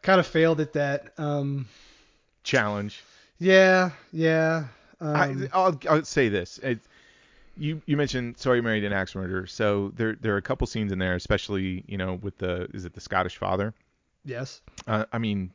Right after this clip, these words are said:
Speaker 2: th-, those are just fantastic. They're very quotable. And I, I don't think there's anything in Coneheads that rises to that level of comedy to where you're just, you know, going nuts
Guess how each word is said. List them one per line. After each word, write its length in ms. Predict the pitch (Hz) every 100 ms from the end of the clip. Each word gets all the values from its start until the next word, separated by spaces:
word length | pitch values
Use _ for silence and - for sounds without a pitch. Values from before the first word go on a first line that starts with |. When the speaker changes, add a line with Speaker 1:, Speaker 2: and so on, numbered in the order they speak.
| -
Speaker 2:
th-, 160 | 135
those 180 | 135 143
are 40 | 113
just 160 | 95
fantastic. 540 | - 90 - 101 - -
They're 100 | 104
very 140 | 104
quotable. 480 | 92 101 90 85 80 _ _ _ _ _ _ _ _
And 140 | 123
I, 120 | 123 120
I 80 | 127
don't 380 | 101 - 156 -
think 220 | 143 135
there's 220 | - 113 101
anything 640 | 110 107 113 107 107 101 - _
in 180 | 110 101
Coneheads 840 | - - 107 107 98 113 101 95 -
that 260 | 101 92 - -
rises 500 | 104 98 98 101 -
to 80 |
that 220 | 98 95 -
level 500 | 104 98 92 95 92 98 -
of 120 | 92
comedy 500 | - 92 90 107 135 160 _ _ _ _ _ _ -
to 100 | 110
where 140 | 104
you're 180 | 101 104
just, 300 | 101 95 -
you 80 | 101
know, 420 | 95 92 90 85 _ 123
going 360 | 101 123 110 92
nuts 480 | 95 92 - -